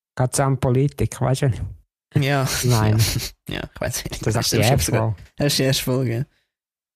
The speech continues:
Speaker 2: Und die ist halt so, es könnte sein, eigentlich sind wir gar nicht so weit weg,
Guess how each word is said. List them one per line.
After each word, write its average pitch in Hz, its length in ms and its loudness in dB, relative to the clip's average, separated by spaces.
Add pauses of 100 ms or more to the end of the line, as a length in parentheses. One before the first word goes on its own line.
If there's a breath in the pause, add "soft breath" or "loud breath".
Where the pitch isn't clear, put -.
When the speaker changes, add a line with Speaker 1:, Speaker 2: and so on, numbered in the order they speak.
(120)
Speaker 2:
Und - 140 -2
die 160 60 4
ist 156 100 2
halt 147 120 0
so, 151 120 2
es - 160 0
könnte 214 340 2
sein, 247 460 0 (520)
eigentlich 214 680 0
sind 170 160 0
wir 165 60 2
gar 175 160 2
nicht 196 120 0
so 180 100 0
weit 185 180 -2
weg, 170 280 0